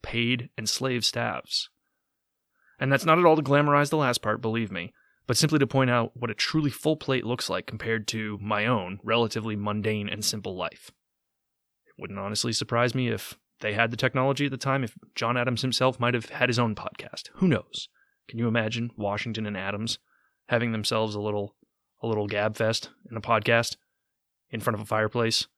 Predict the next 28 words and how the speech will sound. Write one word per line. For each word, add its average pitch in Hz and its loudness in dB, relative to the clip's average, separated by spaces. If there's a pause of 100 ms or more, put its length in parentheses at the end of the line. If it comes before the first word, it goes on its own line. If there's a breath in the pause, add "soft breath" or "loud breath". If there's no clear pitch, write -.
(640)
as 107 2
they 104 0
governed 107 0
the 104 -4
newly 107 0
formed 104 -4
country? 113 0 (280)
What 107 -4
a - -6
wild 92 -4
thought. - -8 (840)
But 104 -6
oh, 110 2
to 107 -6
have 101 -2
an 113 -12
insight 113 2
into 110 -2
their 98 -2
minds 95 -4
at 82 -12
the 82 -12
time. 85 -8 (160)
That 110 2
would 107 -12
have 87 -14
been 80 -10
interesting. - -12